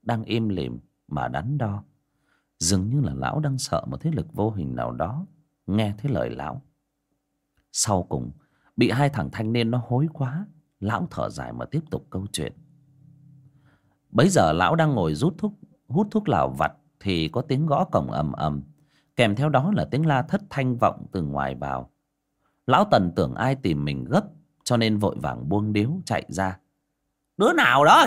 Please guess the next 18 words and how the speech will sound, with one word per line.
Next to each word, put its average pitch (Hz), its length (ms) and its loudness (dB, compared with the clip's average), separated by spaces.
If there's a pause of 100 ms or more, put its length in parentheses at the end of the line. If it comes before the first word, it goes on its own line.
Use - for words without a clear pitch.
(520)
Đứa 254 120 6
nào 254 180 6
mà 180 120 4
gọi 165 240 6
gấp 302 200 6
như 269 100 2
là 202 120 4
đám 202 220 4
ma 339 220 6
nhà 196 80 2
bố 185 280 10
chúng 311 140 6
mày 147 180 6 (120)
thế? 285 540 8
Đập - 240 6
cổng, - 220 4
đổ 156 260 4
mẹ - 160 -2